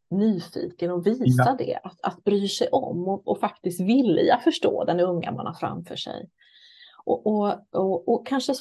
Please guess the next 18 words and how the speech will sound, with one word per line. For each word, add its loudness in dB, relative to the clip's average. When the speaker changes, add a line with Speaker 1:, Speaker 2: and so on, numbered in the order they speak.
Speaker 1:
ställa 2
frågor, 0
eh, -2
stanna 4
kvar 2
i 0
det 2
som 0
är -2
svårt -2
och 2
inte, 0
jag -6
tänker 4
vi, 4
vi, 2
vi, 2
eh, -2